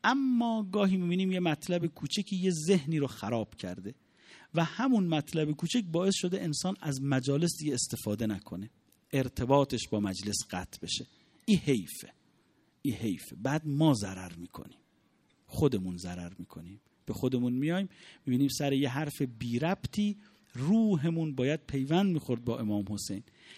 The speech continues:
قلبمون باید نرم می‌شد، اشک باید جاری می‌شد. هی تو ذهنمون میاد که نکنه این از اون روزه‌های دروغ باشه، کی اونجا بوده اینا رو نقل کرده؟ اون وقت اون اتصال قلبی ما با حضرت برقرار نمیشه. انشالله که خدای متعال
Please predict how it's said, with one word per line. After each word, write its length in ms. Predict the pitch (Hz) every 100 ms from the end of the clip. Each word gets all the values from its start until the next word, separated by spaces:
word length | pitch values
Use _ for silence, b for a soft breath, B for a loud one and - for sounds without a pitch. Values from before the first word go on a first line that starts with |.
| B B -
قلبمون 640 | 160 190 185 160 160 147
باید 260 | 135 135 151
نرم 440 | 143 139 170 170
می‌شد، 380 | 147 131 - 107 -
اشک 360 | 135 160 - -
باید 280 | 139 156
جاری 320 | 123 131 139 202
می‌شد. 260 | 214 220
هی 160 | 170 202
تو 140 | -
ذهنمون 420 | 170 180 180 180
میاد 260 | 165 180 180
که 180 | - 170 - - B B -
نکنه 280 | 160 220
این 100 | 226 185
از 100 | 147
اون 100 | 139
روزه‌های 360 | 123 117 113
دروغ 340 | 110 110 107 -
باشه، 280 | 98 -
کی 280 | 104 - -
اونجا 280 | 220 151 127
بوده 180 | 113 110
اینا 220 | 107 104
رو 100 | 101
نقل 260 | 101 101 98
کرده؟ 320 | - 98 - _
اون 140 | - 170
وقت 120 | 160
اون 120 | 151
اتصال 800 | 143 - - 147 - 226 226 208
قلبی 560 | 170 - 117 117 139 131
ما 300 | 123 147 196 - B B B
با 100 | 131
حضرت 380 | 92 92 101 104 -
برقرار 540 | 90 87 85 87 90
نمیشه. 380 | 90 80 - -
انشالله 480 | 104 - - 127 131
که 80 | 127
خدای 280 | 117 123
متعال 400 | 120 113 113 127